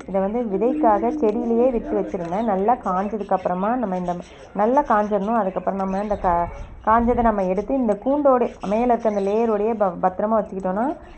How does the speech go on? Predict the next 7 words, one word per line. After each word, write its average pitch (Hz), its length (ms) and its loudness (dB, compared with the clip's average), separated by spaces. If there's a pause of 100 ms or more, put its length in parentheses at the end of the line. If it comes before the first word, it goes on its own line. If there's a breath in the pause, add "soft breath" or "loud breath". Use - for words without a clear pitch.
(120)
இந்த 208 220 0
விதையை 214 260 2
நம்ம 233 180 0
எப்போ 196 480 2
வேணாலும் 233 340 2
யூஸ் 196 180 0
பண்ணிக்கலாம். 175 440 -2